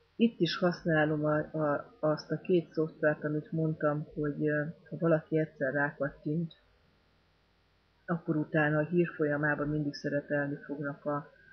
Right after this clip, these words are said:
fog ez a, a, és nem csak az övébe, hanem a, az ismerőseinek a hír folyamában is megjelenik majd ez a, ez a termék, vagy ennek a, a blognak a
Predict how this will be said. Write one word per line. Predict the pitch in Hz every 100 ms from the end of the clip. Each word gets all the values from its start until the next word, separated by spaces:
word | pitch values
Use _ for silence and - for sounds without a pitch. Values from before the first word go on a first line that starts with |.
| - - _ _
fog | 175 160
ez | 151 151
a, | 143 143
a, | - - 147 143 143 147 - _ _ _ _ _ _ _ -
és | 165
nem | 180 175
csak | 156
az | 165 151
övébe, | 147 151 151 156 156
hanem | 156 151 147 143
a, | 143 143 151 - _ _ _ _ _ _ _ _
az | 151 190 139 147
ismerőseinek | 160 - 151 143 143 - 139 135 139
a | 143
hír | 151 139 - - 147 -
folyamában | 156 143 135 135 135
is | 147 -
megjelenik | 147 143 147 139 139 143 - _ _ _ _ _ _ _ _ _ _ _ _ _ _ _
majd | 170 151
ez | 147 151
a, | 147 147 -
ez | 156
a | 147 -
termék, | 151 151 160 160 156
vagy | 151
ennek | 147 143 143
a, | 147 143 151
a |
blognak | 160 151 143 143 -
a | 147